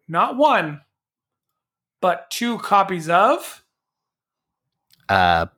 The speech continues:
Speaker 2: Cory in the House for the Nintendo D S.
Speaker 1: It was, yes, that was it. But no, uh, because you guys are such great listeners and everything,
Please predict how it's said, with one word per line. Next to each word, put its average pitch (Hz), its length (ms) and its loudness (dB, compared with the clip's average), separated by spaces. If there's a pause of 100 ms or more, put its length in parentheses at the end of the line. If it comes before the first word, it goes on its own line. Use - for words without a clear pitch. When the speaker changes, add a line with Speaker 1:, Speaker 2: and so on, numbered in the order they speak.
(1800)
Speaker 2:
Cory 131 480 2
in 113 120 4
the 101 60 2
House - 400 -4 (540)
for - 140 -10
the 101 120 -4
Nintendo 90 400 -4
D 82 140 -10
S. - 260 -12 (400)
Speaker 1:
It 190 120 -6
was, 170 600 -2
yes, 165 500 -2
that 165 280 -2
was 151 160 -4
it. 139 320 -8 (120)
But 240 280 2
no, 240 380 2 (520)
uh, 180 220 4
because 185 280 -4
you 220 60 -4
guys 233 220 2
are 190 40 -8
such 214 260 0
great 190 240 2
listeners 196 600 -2 (120)
and 156 840 -4 (260)
everything, 175 640 -2